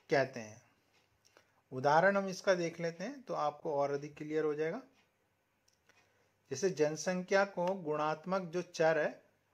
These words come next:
वो लिंग के आधार पे है, मतलब जनसंख्या में कितने पुरुष हैं, कितनी स्त्री हैं, ये गुणात्मक चर आ जाता है, गुण उसका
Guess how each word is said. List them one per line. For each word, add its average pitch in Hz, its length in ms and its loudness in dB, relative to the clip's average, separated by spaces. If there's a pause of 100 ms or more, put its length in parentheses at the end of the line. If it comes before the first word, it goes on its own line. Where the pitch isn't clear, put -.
(160)
वो 175 100 2
लिंग 180 340 0
के 208 80 4
आधार 147 360 4
पे 123 180 -8
है, 113 240 -16
मतलब 135 340 -4
जनसंख्या 156 580 -4
में 165 180 -4
कितने 165 320 -8
पुरुष 151 380 -8
हैं, 160 160 -8
कितनी 151 360 -10
स्त्री 156 380 -10
हैं, 202 220 -10 (440)
ये 190 140 6
गुणात्मक 160 640 -2 (300)
चर 156 180 10
आ 123 120 4
जाता 120 240 -4
है, 131 100 -8
गुण 165 220 2 (1040)
उसका 165 440 0